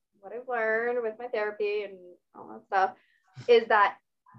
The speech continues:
by doing that, I was really discounting what I went through, because the emotional part of just being said,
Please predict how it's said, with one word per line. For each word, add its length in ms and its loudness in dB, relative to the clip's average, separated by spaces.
by 500 4
doing 280 -10
that, 160 2
I 60 2
was 180 -2
really 200 0
discounting 880 -6
what 120 0
I 100 4
went 240 2
through, 200 -4
because 460 -2
the 180 -6
emotional 1160 0
part 420 4
of 140 -6
just 280 -8
being 360 -6
said, 300 -2